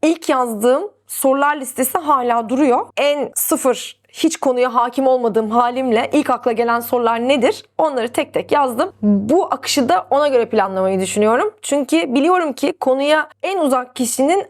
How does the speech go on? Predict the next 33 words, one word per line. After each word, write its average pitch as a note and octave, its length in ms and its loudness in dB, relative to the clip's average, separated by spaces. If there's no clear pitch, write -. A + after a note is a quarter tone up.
aklına - 340 0
gelecek C4+ 460 0
sorular D4+ 480 0
neler D4+ 220 2
olabilir? C4 400 2
Üç - 140 0
aşağı A3+ 320 -2
beş D4+ 200 -2
yukarı C#4 340 0
kestirebiliyorum. A3 920 0
Neden F#4 320 2
Amerika? A#3+ 480 -2
Neden B3+ 380 0
benim A3+ 180 0
Amerika F3+ 500 -2
gözümde F3+ 720 0
daha G3 180 0
farklı F#3+ 400 -2
bir F3 60 2
yere E3+ 220 2
sahip E3 320 -4
şu - 160 -4
anda F3+ 420 -2
derseniz, A3+ 600 0
benim G4 160 -2
öyle E4+ 180 0
golden E4 380 2
vize D#4 220 2
alma D4 240 0
niyetinde C#4+ 680 0
olmadığım B3 440 0
için C4 260 -2
Avrupa C#4 640 -2